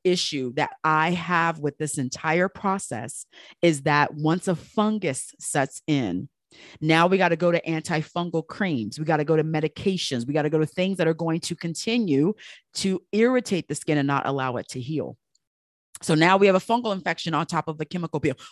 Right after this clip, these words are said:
which is actually pretty common, but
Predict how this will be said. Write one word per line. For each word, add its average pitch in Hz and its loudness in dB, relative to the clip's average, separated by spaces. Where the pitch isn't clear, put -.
which 175 2
is 254 -2
actually 220 -2
pretty 196 -4
common, 254 -2
but 190 6